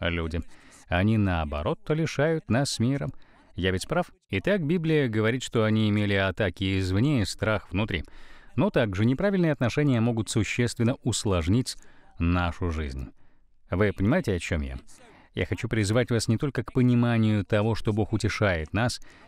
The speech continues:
и чтобы мы ободрялись словами, "Но Бог". Но также я призываю вас поставить перед собой цель стать Титом.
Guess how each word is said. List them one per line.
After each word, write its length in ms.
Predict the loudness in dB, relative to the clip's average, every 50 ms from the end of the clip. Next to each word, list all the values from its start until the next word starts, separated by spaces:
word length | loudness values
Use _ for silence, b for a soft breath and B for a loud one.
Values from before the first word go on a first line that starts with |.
| B
и 80 | 0 0
чтобы 300 | 0 0 0 0 2 2
мы 160 | 2 2 2
ободрялись 500 | 2 2 0 0 0 0 -2 0 -2 -2
словами, 720 | -4 -4 -4 -6 -6 -4 -2 0 2 2 2 2 0 -2 -4 -6 -12 -6
"Но 320 | -2 0 2 2 2 2 2
Бог". 400 | 0 -4 -6 -6 -8 -14 -20 -20 -20 -20 -20 _ _ _ _ _ _ _ _ -20 _ _ 0
Но 220 | 2 2 2 2 2
также 360 | 2 2 2 2 0 0 0
я 120 | 0 0
призываю 500 | 0 0 0 2 2 2 2 2 2 2
вас 160 | 0 0 -2
поставить 580 | 0 0 0 0 0 0 0 0 2 2 0 -2
перед 220 | -2 -2 -2 -2
собой 300 | 0 0 0 2 2 0
цель 340 | 0 -2 -2 -2 0 -2 -2 B B B B B
стать 500 | -8 -6 -2 0 2 0 0 0 -6 -16 -16 -8
Титом. 540 | -2 0 0 0 0 0 -2 -2 -2 -4